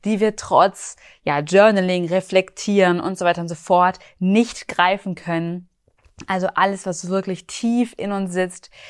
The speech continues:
was wir vielleicht mit Hypnose oder mit anderen Dingen, die ich, auf die ich nachher noch eingehen werde, ähm, vielleicht ansatzweise ergreifen können. Und, ähm, ja, da bin ich super, super gespannt drauf, dir das, das jetzt heute mit dir zu teilen.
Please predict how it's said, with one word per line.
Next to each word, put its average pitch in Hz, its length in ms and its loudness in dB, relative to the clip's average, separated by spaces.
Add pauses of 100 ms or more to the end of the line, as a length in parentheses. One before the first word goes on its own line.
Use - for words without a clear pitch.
(180)
was 180 200 -2
wir 170 80 -8
vielleicht 180 560 2
mit 180 200 -4
Hypnose 185 520 -2
oder 175 160 0
mit 180 200 -6
anderen 180 440 -4
Dingen, 165 440 -4
die 160 160 -10
ich, - 200 -14
auf - 100 -16
die 180 80 -8
ich 160 80 -8
nachher 156 220 -4
noch 151 100 -6
eingehen 214 380 -2
werde, 170 280 0 (380)
ähm, 156 340 -4
vielleicht 170 560 0
ansatzweise 180 680 2
ergreifen 165 600 -2
können. 165 420 -4 (440)
Und, 160 320 -4
ähm, 151 420 -6
ja, 156 120 -4
da 160 80 -8
bin 190 140 2
ich 196 100 -4
super, 214 280 2
super 185 220 0
gespannt 175 600 -2
drauf, 170 360 2
dir 165 100 -4
das, 160 240 -4
das 170 140 -2
jetzt 175 120 -8
heute 175 180 -4
mit 160 140 -6
dir 160 80 -10
zu - 160 -18
teilen. 165 560 -2